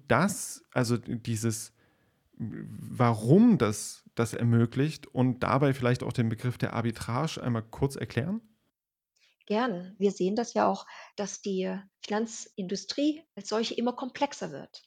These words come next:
Speaker 2: U-, und, und die wird nicht nur komplexer aus sich heraus, sondern weil sehr viel rechtliche Innovation praktisch es möglich macht, komplexere Vehikel aufzusetzen und
Speaker 1: Mhm.
Speaker 2: so weiter.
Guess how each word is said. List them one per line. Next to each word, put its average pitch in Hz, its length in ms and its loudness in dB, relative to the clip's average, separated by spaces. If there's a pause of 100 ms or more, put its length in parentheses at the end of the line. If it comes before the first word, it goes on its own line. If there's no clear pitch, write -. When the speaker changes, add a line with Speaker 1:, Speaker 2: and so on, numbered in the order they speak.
(140)
Speaker 2:
U-, - 80 -12
und, - 240 -8
und 202 160 -8
die 214 80 -4
wird 233 120 -2
nicht 233 160 -6
nur 226 180 -4
komplexer 240 480 -4
aus 196 160 -4
sich - 160 -6
heraus, 208 420 -2 (240)
sondern 233 360 -4
weil 220 160 2
sehr 254 340 0
viel 240 380 0 (340)
rechtliche 226 800 2 (500)
Innovation 214 760 2
praktisch - 320 -6
es - 160 -8
möglich 208 420 2
macht, 196 240 -4
komplexere 214 640 0
Vehikel 214 340 2
aufzusetzen 170 720 -2
und 127 60 -2
Speaker 1:
Mhm. 170 120 -2
Speaker 2:
so 175 140 -6
weiter. 185 400 -2